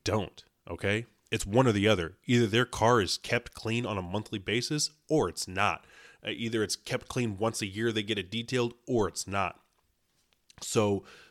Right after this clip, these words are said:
this is a great opportunity and a great way to get into people's minds. I'm telling you, all it costs you is two hours of your time sitting at a bar, watching some sports, and having general conversation. You cannot sit back and expect people to just Google your business and say,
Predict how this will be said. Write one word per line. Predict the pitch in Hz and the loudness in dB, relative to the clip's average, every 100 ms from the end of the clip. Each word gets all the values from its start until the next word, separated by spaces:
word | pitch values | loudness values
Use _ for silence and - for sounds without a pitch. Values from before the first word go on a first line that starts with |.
| _ | _
this | 135 | -2
is | 139 117 | 0 -2
a | |
great | 92 87 98 113 - | -2 -2 2 2 2
opportunity | 104 113 - 110 113 117 120 | 0 0 -2 -2 0 -2 -2
and | 98 | -4
a | 90 | -6
great | 80 90 98 | -4 -2 -2
way | 92 101 | 0 -2
to | 95 | -2
get | 82 101 | -2 -2
into | 101 - | -2 -8
people's | 98 95 - 87 | -6 -8 -8 -4
minds. | 95 95 80 - | -2 -2 -4 -10
I'm | 98 | -10
telling | - 131 123 92 | -4 0 0 -2
you, | 80 - - - _ _ - | -8 -14 -20 -20 _ _ 0
all | 113 139 | 6 6
it | 139 | 6
costs | - 120 135 - | 2 0 0 0
you | 156 156 | 0 0
is | - 110 107 95 - | 0 0 0 -2 -2
two | - 147 | 0 4
hours | 135 135 131 | 6 6 4
of | 131 | 2
your | 147 | -2
time | - 90 92 92 95 _ | 0 0 0 -4 -8 _
sitting | - - 110 117 117 | -2 0 2 2 2
at | |
a | 113 | 2
bar, | 98 92 92 92 90 | 2 2 0 -4 -10
watching | 87 95 - 98 | 0 0 0 -6
some | - 101 | -8 -8
sports, | - 95 92 - | -6 -2 -2 -2
and | 117 | -6
having | 101 127 117 107 | -6 -4 -4 -4
general | 98 107 104 98 | 0 0 2 0
conversation. | - 95 85 - 90 - 82 85 | -2 -4 -2 -4 -4 -6 -10 -8
You | 117 | -6
cannot | - 113 101 117 - | -2 0 2 0 0
sit | - 127 90 | 0 0 -2
back | 95 101 123 - | -2 -2 -2 -6
and | 107 | -6
expect | 90 - 107 104 | -6 -4 -4 -2
people | - 104 101 95 | -4 -4 -6 -6
to | 104 | -6
just | 95 85 82 | -6 -6 -4
Google | 104 107 101 98 | -4 -2 -4 -6
your | - 101 | 0 0
business | 92 98 104 117 123 - | 0 0 0 0 -2 -4
and | 107 | -8
say, | - 98 92 | -4 -2 -2